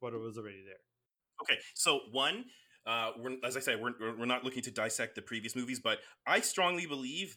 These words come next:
Speaker 2: that Superman needed to go through the journey he did in order to reach the, in order to, you know, cocoon into his, into, like,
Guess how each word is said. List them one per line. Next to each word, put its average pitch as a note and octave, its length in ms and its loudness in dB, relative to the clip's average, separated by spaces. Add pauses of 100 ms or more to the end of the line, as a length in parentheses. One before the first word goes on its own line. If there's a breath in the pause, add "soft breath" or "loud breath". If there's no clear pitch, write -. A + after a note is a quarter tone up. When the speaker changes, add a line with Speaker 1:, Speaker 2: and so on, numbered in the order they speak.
Speaker 2:
that G2+ 220 2 (200)
Superman C#3 800 4
needed B2+ 260 2
to C3+ 80 0
go B2 140 2
through B2 220 -4
the A2+ 100 -4
journey A#2 280 0
he A#2+ 280 -8
did C#3+ 340 0 (300 loud breath)
in C#3 220 0
order D3 320 6 (100)
to B2 260 -2
reach C#3+ 540 0 (340 loud breath)
the, A#2+ 360 -2
in D3+ 180 4
order E3+ 180 6
to, C#3 260 2 (100)
you C#3+ 80 0
know, A#2 120 2 (240 loud breath)
cocoon F3+ 520 2
into C#3 260 4
his, B2+ 220 4
into, C3 240 0
like, A2+ 180 2